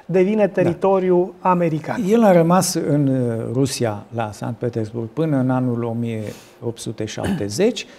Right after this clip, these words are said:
Speaker 2: A fost rechemat. În o mie opt sute șaptezeci și patru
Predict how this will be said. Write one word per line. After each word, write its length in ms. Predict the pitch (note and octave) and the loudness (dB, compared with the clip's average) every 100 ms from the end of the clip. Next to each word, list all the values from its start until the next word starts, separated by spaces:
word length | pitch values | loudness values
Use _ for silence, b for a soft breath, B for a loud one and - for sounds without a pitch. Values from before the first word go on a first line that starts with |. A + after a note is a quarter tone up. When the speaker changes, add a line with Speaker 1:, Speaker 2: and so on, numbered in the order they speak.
| B | B
Speaker 2:
A 80 | G#3+ | -2
fost 260 | F#3+ G#3 - | 2 4 4
rechemat. 600 | D3+ - B2+ G#3 B3+ - B B - - | 2 2 2 2 2 -4 B B -10 -6
În 220 | - F3 G#3+ | 0 4 4
o 100 | G3+ | 4
mie 160 | G3+ | 4
opt 100 | G3+ | 4
sute 140 | G3+ E3 | 2 0
șaptezeci 560 | - E3 E3 D3 C3+ | 2 0 2 2 2
și 120 | - C#3+ | -2 0
patru 440 | D3+ D3+ D3 A#2+ | 2 2 0 -2